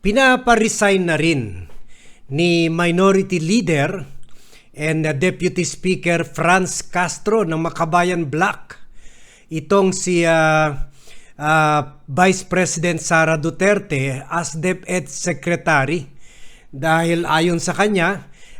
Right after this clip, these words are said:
ay, uh, yun lang pagbagsak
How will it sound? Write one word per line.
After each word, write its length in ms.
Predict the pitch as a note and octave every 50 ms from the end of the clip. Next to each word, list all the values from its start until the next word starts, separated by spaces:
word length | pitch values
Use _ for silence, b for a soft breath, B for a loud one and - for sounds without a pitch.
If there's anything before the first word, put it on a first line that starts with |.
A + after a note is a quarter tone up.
| b -
ay, 400 | D#3 D#3+ F3 F3 F3 E3+ E3+ E3+
uh, 400 | E3 E3 E3 E3 E3 D#3+ C#3 C3+ B B B B B -
yun 240 | D3+ F3+ G3 F#3+ F3+
lang 400 | F3 G3+ A3+ B3+ A#3+ G3 C#3+ -
pagbagsak 880 | G3+ F#3+ E3+ D3+ D3 F#3+ F#3 F#3+ - - - G#3+ A#3+ A#3+ A#3+ - -